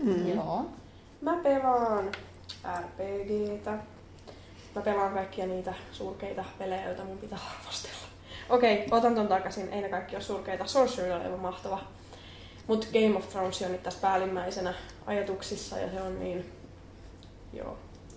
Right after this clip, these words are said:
Speaker 3: ei siitä enempää. Mut siis joo, tosiaankin tasoloikkii niitä vanhoja, Crash Bandicootit, Spyrot. Sit mä rakastan Super Marioa.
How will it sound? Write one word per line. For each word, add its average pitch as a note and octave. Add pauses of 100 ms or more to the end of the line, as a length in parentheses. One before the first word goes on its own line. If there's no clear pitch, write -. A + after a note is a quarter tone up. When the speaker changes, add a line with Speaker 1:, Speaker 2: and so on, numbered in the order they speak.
(560)
Speaker 3:
ei -
siitä -
enempää. G#3+ (460)
Mut A#3+
siis A#3+
joo, A3
tosiaankin G3+
tasoloikkii A3+
niitä G3
vanhoja, G3 (160)
Crash A3
Bandicootit, F#3+ (480)
Spyrot. G3+ (920)
Sit -
mä G3
rakastan F#3
Super F#3+
Marioa. F#3